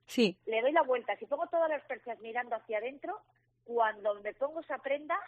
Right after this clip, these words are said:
Speaker 2: la percha va mirando hacia afuera,
Speaker 1: Ujú.
Speaker 2: para saber qué prendas me he puesto y qué prendas no.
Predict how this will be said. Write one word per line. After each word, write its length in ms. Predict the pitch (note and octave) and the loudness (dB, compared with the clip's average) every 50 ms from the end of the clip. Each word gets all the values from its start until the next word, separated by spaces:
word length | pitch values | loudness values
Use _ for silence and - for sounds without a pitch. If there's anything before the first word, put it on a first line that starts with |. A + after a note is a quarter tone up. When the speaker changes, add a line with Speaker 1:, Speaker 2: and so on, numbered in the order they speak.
| - - | -6 -2
Speaker 2:
la 160 | G#3+ G3 G3 G3 | -2 -2 -2 -2
percha 360 | B3+ B3 - - - D4 C4 | -4 -8 -8 -4 -2 -2 0
va 180 | C4 C#4 D4+ D4+ | 0 0 0 0
mirando 380 | B3+ A#3+ A#3+ B3 C4+ C#4+ D4+ - | -2 -2 -2 -2 -2 -2 -2 -2
hacia 280 | - G3+ - - F#3+ F#3 | -2 -4 -4 -6 -10 -10
afuera, 360 | _ - G#3+ G3+ F#3+ - G3 | _ -4 -2 0 0 0 -2
Speaker 1:
Ujú. 380 | E3+ D#3 F3+ G3+ A3+ C#4 F#4 - - | -4 -4 -2 0 2 0 0 2 2
Speaker 2:
para 280 | A3 G#3 G3 G3+ G3+ - | 2 4 4 2 0 0
saber 320 | G#3+ G#3 G3+ A3+ B3 A#3+ | 0 0 2 0 0 0
qué 120 | - C4+ C4 | -2 -2 -2
prendas 560 | - - B3+ B3+ B3+ B3+ B3 B3 B3+ - F#4+ - _ _ _ _ _ _ _ - | 0 0 0 0 0 0 0 0 0 0 -2 -6 _ _ _ _ _ _ _ -8
me 80 | G#3 A#3+ | -6 -6
he 60 | A#3 | -4
puesto 340 | - A#3 B3 A#3+ - - C4+ | -2 -2 -2 -2 -2 -2 -4
y 60 | A#3 | -2
qué 140 | - G3+ F#3+ | -2 -4 -4
prendas 460 | - - G#3+ A3 A3 A#3 B3+ B3 - | -2 -2 -2 -2 -2 -2 -4 -4 -4
no. 180 | F3+ F3+ F#3+ F#3+ | -8 -8 -8 -8